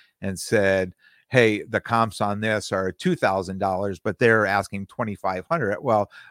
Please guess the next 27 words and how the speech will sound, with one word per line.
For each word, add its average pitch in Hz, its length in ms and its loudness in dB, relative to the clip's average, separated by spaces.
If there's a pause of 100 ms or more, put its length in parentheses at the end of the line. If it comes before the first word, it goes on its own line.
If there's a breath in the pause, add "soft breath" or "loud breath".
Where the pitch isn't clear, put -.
our 127 120 4
comps - 380 -4
would 107 100 -10
be 107 100 -6
one 113 220 -2
thousand 101 400 0
to 87 80 -8
two 170 240 -4
thousand. 87 500 -6
It 92 100 -8
do-, 120 120 0
they 120 120 0
don't 127 160 -4
have 139 260 2
to 110 80 -8
be 95 140 -8
fourteen 113 480 -6
hundred 98 360 -4 (100)
to, 92 180 -2 (300 loud breath)
to 107 100 -6
twenty-five 117 640 0
hundred, 76 420 -10
right? 101 240 -6
We 104 140 -6
can 92 180 -10
just 98 240 -6
do 98 320 2